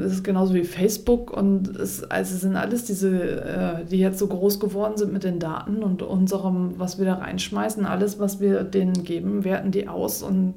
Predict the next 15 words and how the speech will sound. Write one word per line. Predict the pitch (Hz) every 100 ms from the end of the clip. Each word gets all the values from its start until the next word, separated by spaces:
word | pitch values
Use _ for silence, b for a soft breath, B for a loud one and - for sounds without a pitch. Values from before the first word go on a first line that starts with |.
| -
ja, | 190 220
tut | 214 -
mir | 190
leid, | 233 -
wenn | 196
ich |
jetzt | 185
so | 190
paranoid | - 185 185 190 277 -
klinge, | 226 190 190
aber | 190 185 B B B B
es | -
ist | - -
einfach | - 185 170
so. | - 175 175